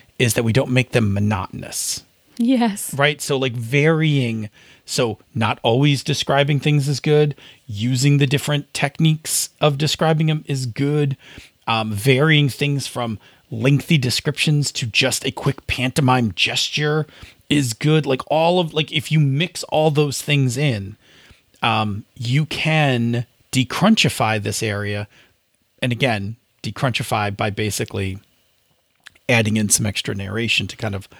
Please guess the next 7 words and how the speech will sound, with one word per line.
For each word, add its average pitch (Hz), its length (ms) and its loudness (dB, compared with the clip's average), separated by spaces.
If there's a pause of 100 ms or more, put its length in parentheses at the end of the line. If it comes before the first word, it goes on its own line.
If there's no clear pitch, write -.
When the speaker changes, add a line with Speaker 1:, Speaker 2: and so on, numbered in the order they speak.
(180)
Speaker 1:
dilute 98 360 0
Speaker 2:
Yeah. 226 160 4 (120)
Speaker 1:
the 98 120 -4
crunch. - 640 -2 (200)
Speaker 2:
<laughs> 254 120 -2
Yes. - 640 2 (160)
Speaker 1:
Um, 127 500 0